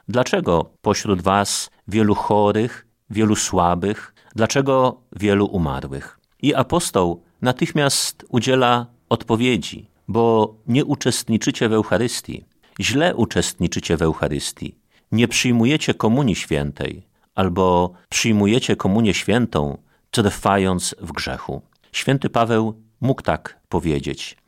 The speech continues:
bo on doskonale znał słowa Jezusa Chrystusa, który mówił: „Kto spożywa moje ciało i pije moją krew, nie umrze, ale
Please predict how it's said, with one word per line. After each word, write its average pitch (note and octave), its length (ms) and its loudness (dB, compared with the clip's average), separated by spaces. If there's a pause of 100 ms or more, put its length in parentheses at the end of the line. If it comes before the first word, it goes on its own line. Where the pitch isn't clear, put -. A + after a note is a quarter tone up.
(120)
bo G#2+ 240 2
on D3+ 340 2
doskonale B2+ 680 2
znał A#2 520 0
słowa B2+ 420 0
Jezusa B2 400 0
Chrystusa, G#2+ 680 -2 (260)
który G2+ 240 2
mówił: G#2+ 460 2 (180)
„Kto - 200 0
spożywa G#2+ 720 2
moje F#2 280 2
ciało G#2 500 0 (180)
i G#2 420 2
pije A#2 260 2
moją G2+ 340 2
krew, G#2 520 -2 (220)
nie G#2 200 2
umrze, F2+ 540 0 (260)
ale G2+ 480 2